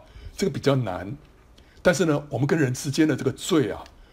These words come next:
我什么地方得罪他，这个事情是很具体的，这东西很容易认的，对不对？我什么地方伤害到别人？啊，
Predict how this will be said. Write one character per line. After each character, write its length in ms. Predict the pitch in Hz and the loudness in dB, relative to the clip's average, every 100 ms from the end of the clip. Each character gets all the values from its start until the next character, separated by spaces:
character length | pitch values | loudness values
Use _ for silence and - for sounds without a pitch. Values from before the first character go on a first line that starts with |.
| - | -4
我 120 | 147 | 0
什 100 | 151 | 2
么 60 | 135 | 0
地 140 | 160 | 0
方 100 | 139 | 0
得 220 | 143 120 127 | 2 0 0
罪 160 | 139 | 0
他， 260 | 117 104 - | 0 -4 -4
这 100 | - | 0
个 60 | 170 | 0
事 100 | 147 | 2
情 140 | 135 | 0
是 80 | 131 | 0
很 120 | 131 98 | -4 -4
具 240 | - 147 | -2 -2
体 180 | - - | -2 -6
的， 180 | - - - - _ _ - - - | -12 -12 -16 -20 _ _ -20 -20 -10
这 120 | - 190 | 4 4
东 160 | 170 | 6
西 120 | 160 | 2
很 200 | 151 127 | 0 -2
容 220 | 95 98 139 | -2 2 2
易 60 | |
认 280 | 123 127 87 | 2 -2 -6
的， 80 | 87 - - - - - - | -14 -16 -20 -20 -20 -18 -6
对 100 | 117 | 0
不 60 | |
对？ 100 | 127 104 - - - | 0 -2 -14 -8 0
我 100 | 147 | 2
什 80 | |
么 80 | 143 | 2
地 140 | 139 151 | 2 2
方 80 | |
伤 240 | 147 - 143 | 2 0 2
害 80 | 139 | 2
到 100 | 113 | 0
别 200 | 107 98 | -4 -4
人？ 200 | 92 87 - _ - - _ _ | -6 -10 -18 _ -20 -20 _ _
啊， 240 | 107 95 | -4 -4